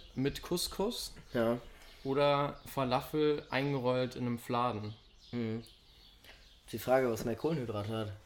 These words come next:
Speaker 1: Ja, aber es war so, dass die, die Box mit dem Couscous war deutlich schwerer als
Speaker 2: Okay.
Speaker 1: der, ja.
Speaker 2: Aber würdest du nicht sagen, dass so eine
Speaker 1: Der
Speaker 2: Or-,
Speaker 1: Pita.
Speaker 2: dass so ein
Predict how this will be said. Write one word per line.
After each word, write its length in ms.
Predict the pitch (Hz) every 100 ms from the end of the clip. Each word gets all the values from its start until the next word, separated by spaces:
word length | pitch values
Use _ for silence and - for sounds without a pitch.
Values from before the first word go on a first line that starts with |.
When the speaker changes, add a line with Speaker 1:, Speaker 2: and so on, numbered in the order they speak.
| - - -
Speaker 1:
Ja, 300 | 131 160 113 - -
aber 140 | 120
es 180 | 120 -
war 180 | 131 135
so, 200 | 127 156
dass 340 | 151 151 - - -
die, 320 | 131 131 127 120
die 180 | 120 110
Box 500 | 139 190 - - - -
mit 240 | 135 147 151
dem 140 | 143
Couscous 460 | - 175 - 185 -
war 60 | 139
deutlich 360 | 143 139 -
schwerer 480 | - 135 139 104 101 - - - - - - - - - - - - - - - - - - -
als 200 | 120 113
Speaker 2:
Okay. 240 | 113 113 113
Speaker 1:
der, 80 | 127
ja. 300 | 117 - - - - - - - 120 117 -
Speaker 2:
Aber 160 | 113
würdest 200 | 117 107
du 40 | 127
nicht 160 | 135
sagen, 240 | 143 135 127
dass 240 | 120 -
so 80 | 117
eine 100 | 113
Speaker 1:
Der 120 | 113
Speaker 2:
Or-, 100 | 117
Speaker 1:
Pita. 240 | - 117
Speaker 2:
dass 220 | 110 107 -
so 80 |
ein 220 | 117 110